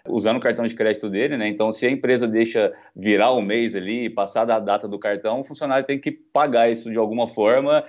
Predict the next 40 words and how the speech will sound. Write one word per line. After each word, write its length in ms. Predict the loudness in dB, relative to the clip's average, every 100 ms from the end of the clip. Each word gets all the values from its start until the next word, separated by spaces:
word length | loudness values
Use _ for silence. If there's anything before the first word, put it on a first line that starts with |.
| -8
e 60 | -2
depois 320 | 0 2 0
receber, 500 | 0 0 0 2 2
né? 160 | 2 -2
Isso 180 | -2 2
gera 180 | 2
um 120 | 2 -2 -4
problema 280 | 0 2 2
de 60 | 0
fluxo 180 | -8 -4
de 40 |
caixa 260 | -2 -2 -4
do 420 | -10 -8 -2 0
funcionário. 560 | 0 0 2 2 2
Então, 260 | -2 -4 -6 -10 -20 0
geralmente 340 | 2 4 4
a 40 | 0
empresa 300 | 0 0 0
não 140 | 0
deixa 240 | 0 0 -2
passar 380 | 2 0 4
ali 200 | 2 2
pelo 200 | 0 0
menos 260 | 0 0 -2
a 60 | -2
competência 640 | -2 -2 -2 -2 -2 0
mensal. 500 | -2 -2 0 0 0 -6 -20 -20 -2
Mas 140 | -2 0
sobre 220 | 2 4
o, 180 | 6 4
o 60 |
fluxo 280 | -2 -4 -4
de 120 | -8
caixa, 560 | 0 2 2 0 -2 -2 -12 -4
eu 160 | 0 0 0
vejo 180 | 0 2
dois 320 | 2 2 2
grandes 340 | 0 0 0
impactos, 480 | -4 0 0 0 -4
tá? 220 | 0 0